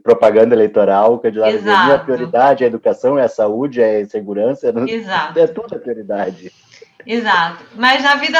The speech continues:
Speaker 2: a, a gente, a gente reproduz às vezes isso, né? Pra gente mesmo, tentando achar que a gente vai dar conta de ficar super saudável, fazer uma mega alimentação, cuidar da casa de, de forma excepcional, né? E fazer uma tese brilhante, e,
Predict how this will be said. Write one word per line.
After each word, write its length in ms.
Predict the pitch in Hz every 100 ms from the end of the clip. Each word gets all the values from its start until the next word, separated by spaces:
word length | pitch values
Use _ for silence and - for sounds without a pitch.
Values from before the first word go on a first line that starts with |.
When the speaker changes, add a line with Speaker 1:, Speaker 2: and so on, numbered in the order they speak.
| 320
Speaker 2:
a, 160 | - 330
a 80 | 277
gente, 240 | 277 277
a 300 | 330 294 -
gente 220 | 277 285 285
reproduz 520 | 294 294 285 311 330
às 120 | 320
vezes 400 | 247 214 208 214
isso, 400 | 202 190 185 -
né? 300 | 180 196 214
Pra 180 | 214 214
gente 280 | 214 220 214
mesmo, 640 | 196 202 247 240 226 202
tentando 400 | 190 214 226 226
achar 320 | 226 226 226
que 60 | 233
a 40 |
gente 200 | 226 233
vai 140 | 226 214
dar 160 | 214 208
conta 320 | 226 226 220
de 440 | 202 208 185 160 - - _ _
ficar 300 | 262 277 302
super 520 | - - 339 392 370 359
saudável, 720 | 320 277 285 277 277 269 -
fazer 160 | 277
uma 180 | 277 277
mega 340 | 269 277 302 285
alimentação, 840 | 285 277 277 269 - 269 262 262
cuidar 240 | 262 240 254
da 240 | 277 269
casa 600 | - 269 277 277 277 262
de, 220 | 226 247 _ _ 208
de 160 | 254
forma 380 | 262 269 254 254
excepcional, 1200 | 277 359 349 320 302 - 262 247 240 254 262 254
né? 200 | 247 247
E 380 | 262 294 359 381
fazer 300 | 285 269 269
uma 240 | 269 277
tese 260 | 247 247 247
brilhante, 800 | 233 262 254 254 269 302 294 285
e, 260 | 277 359